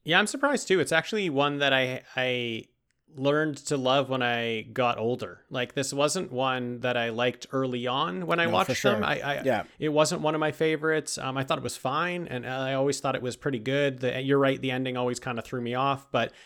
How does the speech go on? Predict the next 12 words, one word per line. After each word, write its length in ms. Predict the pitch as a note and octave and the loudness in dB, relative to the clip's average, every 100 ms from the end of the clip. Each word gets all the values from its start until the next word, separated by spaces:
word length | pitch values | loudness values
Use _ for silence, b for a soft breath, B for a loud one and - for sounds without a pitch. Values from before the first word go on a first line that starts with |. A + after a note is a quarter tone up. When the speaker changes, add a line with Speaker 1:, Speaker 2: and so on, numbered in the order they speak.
| - | -6
Speaker 1:
this 140 | D3 | -4
is 140 | F3 D#3+ | -2 0
one 220 | E3 E3+ | 0 2
that 120 | D#3+ | 2
as, 220 | D3+ D3 | 4 4
as 160 | D3 C#3+ | 2 -2
I've, 300 | C#3 C3 C3 | -2 -4 -2
I've 180 | C3+ A#2+ | -2 -2
watched 340 | A#2+ D3+ - | 0 0 0
it 120 | D#3 | -4
more, 480 | B2+ C3+ D3 E3 F3+ b b b | 0 2 2 2 -2 b b b
um, 400 | C3 B2+ A#2 A2+ | -4 -2 -2 -6